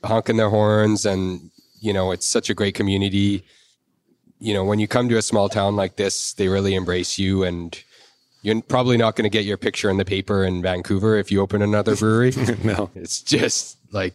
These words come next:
Speaker 1: it's been really great here.
Speaker 2: Right. And then, uh, along with your beers, um, you do have this kitchen in the back. Uh, what are you serving up out of the kitchen?
Speaker 1: We have a fairly simple but delicious menu.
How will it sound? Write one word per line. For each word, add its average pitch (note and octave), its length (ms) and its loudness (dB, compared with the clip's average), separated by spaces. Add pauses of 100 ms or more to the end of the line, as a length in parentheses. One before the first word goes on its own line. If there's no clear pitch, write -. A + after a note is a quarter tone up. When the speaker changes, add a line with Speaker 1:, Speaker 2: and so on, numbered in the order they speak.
(120)
Speaker 1:
it's A2 200 -6
been G2+ 180 -2
really F#2 220 -2
great F2 240 -6
here. E2+ 260 -8 (140)
Speaker 2:
Right. F#2+ 280 0 (440)
And A#2 160 2
then, A#2+ 140 2
uh, A2 200 2
along A2 340 2
with G#2+ 80 0
your G2+ 100 2
beers, G2+ 360 2
um, F#2+ 140 0
you G2+ 100 2
do A2 120 4
have G#2 100 2
this G2 140 0
kitchen A2 300 0
in F2 80 0
the E2+ 80 -2
back. D#2+ 400 -2
Uh, F#2+ 120 0
what F#2 140 0
are G2+ 40 2
you G2 120 0
serving G2 300 0
up F#2+ 120 -2
out F#2+ 120 2
of F#2 80 0
the F2+ 40 -4
kitchen? F2 340 -4 (240)
Speaker 1:
We A2 140 -2
have G#2 440 -2
a G#2 100 -2
fairly C3+ 540 2
simple B2+ 480 2
but G#2 220 0
delicious G#2 420 -2
menu. A2 340 2